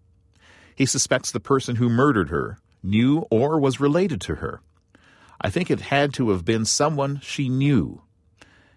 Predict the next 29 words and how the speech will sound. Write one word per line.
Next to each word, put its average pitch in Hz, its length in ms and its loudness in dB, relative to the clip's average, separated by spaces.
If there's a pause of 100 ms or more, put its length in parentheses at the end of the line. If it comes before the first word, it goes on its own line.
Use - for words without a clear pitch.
(120)
"Anybody 135 360 4
could - 160 -6
be 80 120 0
that 73 220 -2
person," 80 340 -2
Windsor 76 300 0
said. 67 360 -4 (500)
"I've 92 200 -2
lived 87 260 4
through 90 240 -2
this 76 220 -2
twice - 480 -2
now." 67 280 -4 (1600)
When 98 120 2
Mackie's 131 380 0
family 123 340 2
tries 113 280 0
to 101 80 -6
talk 123 280 -2
about 85 240 -2
what 85 180 0
happened 104 360 -2
to - 60 -12
her, 69 280 -12 (340)
where 107 120 2
she 104 160 0
might 113 200 2
be 107 160 2
now, 98 420 -2